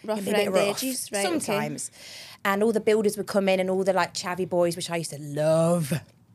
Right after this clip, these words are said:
Speaker 2: Still do.
Speaker 1: Obviously.
Speaker 2: <laughs> And they used to come in and I used to be, like,
Speaker 1: <laughs>
Speaker 2: shitting myself. And Mum would be like, "Get out there now and go and fucking serve them." She wouldn't swear at me like that, but sometimes she did. And I'd be like, "Oh."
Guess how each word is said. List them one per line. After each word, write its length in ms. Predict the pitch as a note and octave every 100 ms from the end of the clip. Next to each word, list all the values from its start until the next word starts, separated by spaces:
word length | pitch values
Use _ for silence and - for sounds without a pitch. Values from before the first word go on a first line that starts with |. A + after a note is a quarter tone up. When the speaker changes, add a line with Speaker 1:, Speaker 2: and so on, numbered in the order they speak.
| _ _ -
Speaker 2:
Still 220 | - - D#3
do. 200 | D#3+ F#3+
Speaker 1:
Obviously. 1000 | A3 F#4+ A4+ C5+ - - G#4+ A#4 G4+ B3+
Speaker 2:
<laughs> 40 |
And 140 | - A#3
they 40 |
used 180 | A3+ C4
to 80 | B3+
come 180 | D4+
in 120 | A#3 A3
and 100 | G#3+
I 120 | G3+
used 120 | G3
to 60 | G#3+
be, 80 |
like, 160 | F#3 E3+
Speaker 1:
<laughs> 40 |
Speaker 2:
shitting 560 | - - - G4+ A3+ G#4+
myself. 520 | G4 A#4 A#4 G4 G4 - - - -
And 160 | G3+
Mum 140 | G#3 G3+
would 100 | F#3
be 60 |
like, 160 | E3+ - - -
"Get 180 | G3
out 200 | F#3 D#3+
there 180 | - C3 C3
now 600 | B2+ C#3 - - F3 - - _ _ _
and 80 | F3+
go 80 | D#3+
and 200 | D#3+ D#3 - -
fucking 380 | G#3+ - - D#3+
serve 340 | - C#3 D#3
them." 220 | - C#3+ -
She 100 | -
wouldn't 160 | D#3+ D3+
swear 160 | - D3
at 40 |
me 80 | D3+
like 80 | C#3+
that, 220 | D3+ D3
but 160 | D3 -
sometimes 380 | - E3 D3 C#3+
she 40 | -
did. 220 | D3 - - - - -
And 140 | F3+ F3+
I'd 140 | F3
be 60 | F3
like, 160 | E3 -
"Oh." 280 | C5+ A#4+